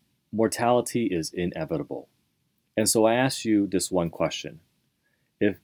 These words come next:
something dire happens to you tomorrow, are your financial affairs in order,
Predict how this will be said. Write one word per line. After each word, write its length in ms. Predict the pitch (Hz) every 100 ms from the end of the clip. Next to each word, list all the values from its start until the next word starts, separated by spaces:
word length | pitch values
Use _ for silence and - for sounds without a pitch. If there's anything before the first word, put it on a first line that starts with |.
| _
something 720 | - - 156 - 143 127 101 85
dire 380 | 87 85 73 80
happens 400 | 85 90 82 -
to 60 | 80
you 120 | 78
tomorrow, 480 | - 73 69 62 - _ _ _ _ _ _ _ 95
are 100 | 92
your 160 | 117
financial 480 | 143 104 95 92 95
affairs 380 | 82 - 82 78
in 80 | 78
order, 400 | 80 76 87